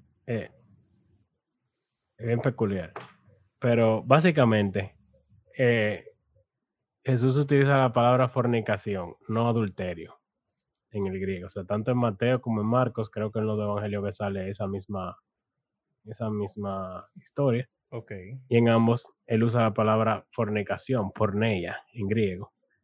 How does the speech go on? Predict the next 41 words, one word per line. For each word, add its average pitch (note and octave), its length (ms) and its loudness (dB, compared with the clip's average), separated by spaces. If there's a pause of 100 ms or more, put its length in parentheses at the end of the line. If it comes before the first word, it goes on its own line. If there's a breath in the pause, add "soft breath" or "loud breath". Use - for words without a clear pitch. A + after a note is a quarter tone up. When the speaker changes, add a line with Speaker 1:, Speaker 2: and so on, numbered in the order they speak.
(280)
Speaker 1:
en G#2 120 0
vez G#2+ 140 4
de A2+ 100 4
adulterio, G#2+ 600 4
que G#2+ 100 -2
es - 20 4
una G#2+ 140 2
palabra G2+ 340 4
distinta. G2 600 -2 (560)
Entonces, B2 760 0 (380)
¿por A#2+ 240 0
qué C3+ 140 4
usar D3 280 4
la C#3 160 2
palabra C3 360 6
fornicación A#2 840 0 (140)
y A#2+ 100 -12
no A2 120 -4
la A#2 120 -4
palabra A#2 420 2
adulterio, A2+ 720 4
que G2+ 100 -4
es G2+ 100 -8
la A2 180 0
palabra, G#2+ 460 0 (160)
digo, A#2 420 4 (400)
no A#2 200 0
la B2 120 4
palabra, A2+ 720 2
ajá, A#2+ 320 4
exacto, G2+ 320 -6
adulterio, A2 540 0 (340 soft breath)
que B2 100 -4
es - 20 0
la A2+ 60 0
que A2+ 100 0
tú A#2 80 -2
esperarías D3 580 4
en G#2 120 -2
un A2 120 0
matrimonio? G#2+ 640 0